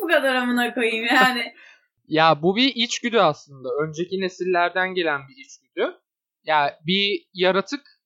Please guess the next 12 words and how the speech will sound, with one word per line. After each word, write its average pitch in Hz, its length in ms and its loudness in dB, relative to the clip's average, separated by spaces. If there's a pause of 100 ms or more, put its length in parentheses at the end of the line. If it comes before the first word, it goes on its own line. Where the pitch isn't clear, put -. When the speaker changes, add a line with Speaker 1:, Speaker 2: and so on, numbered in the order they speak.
(120)
Speaker 2:
bir 160 100 -20
canlı 175 460 -2 (220)
kendinin 185 500 0
ölmeye 185 440 2
başladığını 190 640 -2
hissettiğinde, 196 920 -4 (840)
e, 160 80 -4
ya 214 220 0
kendini 190 460 2
öldürüyor. 151 600 2 (1200)
Yani 139 420 -4
dış 190 220 0